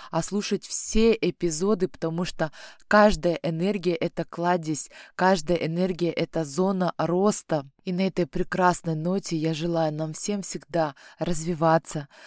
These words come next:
Развиваться не через насилие, а через небольшое усилие. Усилие — это и есть наша дисциплина. Усилие — это и есть дисциплина ума,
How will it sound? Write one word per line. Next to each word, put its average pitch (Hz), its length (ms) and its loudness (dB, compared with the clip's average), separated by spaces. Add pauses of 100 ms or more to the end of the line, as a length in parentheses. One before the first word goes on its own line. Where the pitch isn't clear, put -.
(120)
Развиваться 190 680 2
не 196 260 0
через 190 320 -2
насилие, 180 800 -2 (320)
а 175 80 -6
через 233 340 0
небольшое 196 600 -4
усилие. 170 800 -6 (320)
Усилие — 202 500 2
это - 160 -2
и 175 40 4
есть 175 400 -2
наша 165 300 -4
дисциплина. 156 880 -2 (360)
Усилие — 226 480 2
это 185 160 -2
и - 20 2
есть 190 340 -2
дисциплина 180 800 -6
ума, 190 520 2